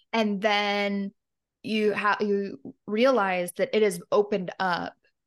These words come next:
a level of mysticism in you that you didn't have access to before.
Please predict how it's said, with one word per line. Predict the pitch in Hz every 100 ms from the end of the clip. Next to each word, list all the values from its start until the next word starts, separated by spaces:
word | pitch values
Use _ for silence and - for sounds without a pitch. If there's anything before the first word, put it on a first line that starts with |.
| _ _ _
a | 196
level | 190 190 190
of | 175
mysticism | 185 185 - - 185 170 160
in | 156
you | 160 165
that | 160
you | 170 185 190 180
didn't | 160 156 156
have | 156 156
access | - - - 170 -
to | - 170 151
before. | 147 147 - - - - 53 -